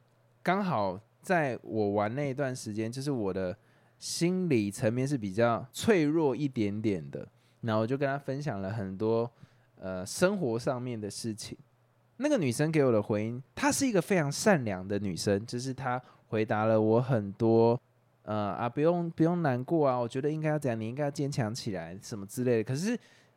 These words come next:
某一个刹那，某一个瞬间，我会知道这个人的生活是过得非常好的，他的家境是非常好的，所以他其实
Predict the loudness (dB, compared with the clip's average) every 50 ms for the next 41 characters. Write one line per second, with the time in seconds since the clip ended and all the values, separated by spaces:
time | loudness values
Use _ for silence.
0 | _ _ _ 0 4 6 8 8 8 8 6 6 4 4 4 4 4 4 4 2
1 | -2 0 2 4 4 4 2 2 0 0 -2 -2 -4 -4 -4 -4 -4 -2 0 0
2 | -2 0 2 0 0 0 0 -2 -2 -2 -2 -4 -4 -4 -4 -4 -4 -6 -6 -2
3 | 0 0 0 -2 -4 -4 -6 -4 -2 0 0 0 0 0 -2 -4 -4 -4 -2 -2
4 | -2 -4 -6 -10 _ _ _ _ _ _ _ _ -16 -6 -2 -2 -2 0 0 0
5 | 0 -2 -2 -4 0 0 0 0 0 -2 -2 -2 -2 -2 -4 -6 -6 -6 -8 -6
6 | -8 -10 -10 -6 -4 -4 -4 -2 -2 -4 -2 -4 -4 -6 -6 -8 -8 -10 -6 -4
7 | -2 -2 -2 -4 -6 -6 -6 -8 -8 -8 -10 -14 -14 -12 -6 -4 -2 -2 0 -2
8 | -4 -4 -4 -8 -8 -6 -6 -6 -6 -6